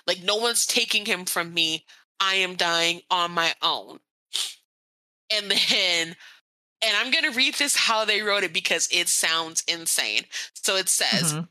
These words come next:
Speaker 1: "She closed her eyes, opening herself to the serenity of death when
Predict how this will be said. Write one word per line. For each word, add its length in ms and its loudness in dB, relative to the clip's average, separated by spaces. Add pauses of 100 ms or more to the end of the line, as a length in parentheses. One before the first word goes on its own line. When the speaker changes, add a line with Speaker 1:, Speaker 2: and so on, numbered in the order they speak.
Speaker 1:
"She 260 2
closed 420 0
her 200 0
eyes, 460 0 (120)
opening 440 -2
herself 440 0
to 100 -4
the 100 -4
serenity 600 -2
of 280 -6
death 320 0
when 340 0